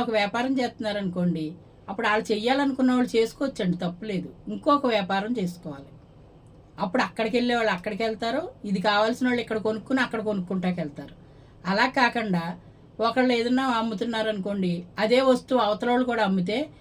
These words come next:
ఈళ్ళు కొనుక్కునే వాళ్ళు ఇక్కడ కొనుక్కోవాలా, అక్కడ కొనుక్కోవాలా? అది కరెక్ట్ కాదు కదండి. అందుకనే వ్యాపారానికి పోటీ ఉండొచ్చు. అది ఎలా ఉండాలి? దొరకని వస్తువు పెట్టుకోవాలి, దొరికే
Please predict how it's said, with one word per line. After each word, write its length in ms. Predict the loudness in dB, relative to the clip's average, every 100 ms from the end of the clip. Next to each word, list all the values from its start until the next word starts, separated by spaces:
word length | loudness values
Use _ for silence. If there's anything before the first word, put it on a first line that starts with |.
| -20 -8 0
ఈళ్ళు 160 | 2 2 2
కొనుక్కునే 360 | 0 0 0 2
వాళ్ళు 140 | 0
ఇక్కడ 140 | 0 -2 2
కొనుక్కోవాలా, 420 | 0 2 0 2 0
అక్కడ 140 | -4 -4
కొనుక్కోవాలా? 480 | -4 -4 -6 -6 -8 -10 -18 -20 -20 -20 -20 -20 -20 -14 -6
అది 100 | -2 -2
కరెక్ట్ 280 | -2 -4 -2
కాదు 200 | -2 0 -2
కదండి. 360 | -4 -4 -4 -6 -8 -10 -4
అందుకనే 420 | -2 0 0 0 0
వ్యాపారానికి 680 | 0 0 0 2 0 0 -2 -4 0
పోటీ 260 | 0 0 0 0
ఉండొచ్చు. 420 | 0 -4 -4 -14 -16 -18 -6
అది 120 | -2 0
ఎలా 120 | 0 0
ఉండాలి? 360 | -2 -4 -2 -4 -8 -14 -20 -20 -20 -10 2
దొరకని 340 | 4 4 4 2
వస్తువు 260 | 2 0 -2 -2
పెట్టుకోవాలి, 500 | -4 -8 -12 -12 -18 -20 -20 -20 -20 -20 -20 -20 -4
దొరికే 280 | 0 2 4